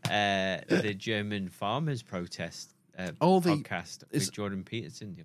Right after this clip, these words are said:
Speaker 2: I
Speaker 1: other day.
Speaker 2: posted a link, didn't I, in the Element server?
Speaker 1: I've not seen that on the <laughs> news.
Speaker 2: Well, no, you won't. It's kicking off in France this week now. The
Speaker 1: Is it?
Speaker 2: French are going for
Speaker 1: Well,
Speaker 2: it.
Speaker 1: they're always doing something.
Speaker 2: No, but they know how to do it. They, they're
Speaker 1: Yeah, the
Speaker 2: talking
Speaker 1: Gilets
Speaker 2: about
Speaker 1: jaunes.
Speaker 2: Well,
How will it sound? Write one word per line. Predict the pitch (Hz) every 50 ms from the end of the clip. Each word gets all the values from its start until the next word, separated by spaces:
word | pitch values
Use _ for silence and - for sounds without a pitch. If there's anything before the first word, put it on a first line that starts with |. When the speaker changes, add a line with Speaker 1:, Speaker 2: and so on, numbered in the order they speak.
| -
Speaker 2:
I | 143
Speaker 1:
other | 143 120
day. | -
Speaker 2:
posted | 156 175 202 180 - - 147
a | 131
link, | 120 131 175 202 - -
didn't | 113 143 160 151
I, | 131 110
in | 104 104
the | 107 107
Element | 113 123 139 131 113 101 -
server? | - - 98 92 87 82 85 85 78 - - _ _ _ _ - -
Speaker 1:
I've | 120 113
not | 127 131 - -
seen | - 139 117 98 92
that | 101 127 147 -
on | 117 110
the | 95 87
<laughs> | 87 107 98 98 104 - - -
news. | 156 120 - - - 107
Speaker 2:
Well, | 107 113 113 113 110 104
no, | 104 113 131 151 185 214 233 202 160
you | 135 127 131 127
won't. | 147 165 185 190 127 92
It's | 135 - -
kicking | - - 180 - - 190
off | 185 180 - -
in | 147 131
France | - - 147 - - 98 - -
this | 123 110 - -
week | 101 95 71
now. | 87 98 107 135 190 185 - - _
The | -
Speaker 1:
Is | 104 -
it? |
Speaker 2:
French | - 160 185 196 - 165
are |
going | - 120 110 107 101
for | - 107
Speaker 1:
Well, | 98 95
Speaker 2:
it. | 92
Speaker 1:
they're | - 107 113 113
always | 127 131 131 107 98 95 90
doing | - - 82 85 85 82
something. | - - 85 85 80 - - 107
Speaker 2:
No, | 113 120 117 113
but | 107 98 95 90
they | 123 127 127 127
know | 117 113 117 123
how | 117 113 110
to | - -
do | 101 107 101
it. | 95 76 - 92
They, | 110 110 110
they're | 107 - 120 117 113
Speaker 1:
Yeah, | 101 95
the | 95 123
Speaker 2:
talking | 107 101 113 107
Speaker 1:
Gilets | 107 104 98 98
Speaker 2:
about | 95 -
Speaker 1:
jaunes. | 110 107 101 98 87 82 92 98 110 - - - - _ _ _ _ _ _ _ _ _ _ _
Speaker 2:
Well, | - 117 117 113 107